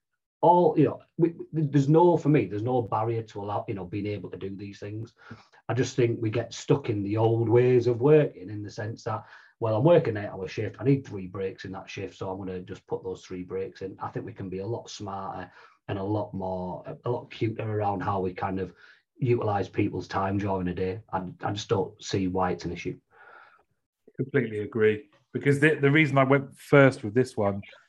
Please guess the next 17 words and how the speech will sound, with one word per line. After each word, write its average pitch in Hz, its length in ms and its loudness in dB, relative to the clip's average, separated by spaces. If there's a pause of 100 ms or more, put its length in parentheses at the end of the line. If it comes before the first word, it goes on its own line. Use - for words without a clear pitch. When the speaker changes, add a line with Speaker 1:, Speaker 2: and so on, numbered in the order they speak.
(120)
Speaker 2:
this 131 180 2
was 110 120 0
always 107 240 2
my 107 160 4
challenge 101 520 -4
on 98 100 -12
the 95 60 -12
phones, 98 400 -6 (100)
always. 98 520 -6 (600)
I 120 180 0
would 110 220 -6
be 107 140 -8
really, 107 360 -4
really 101 260 -4
good. 104 380 4 (120)
And 107 180 -6
then 101 300 0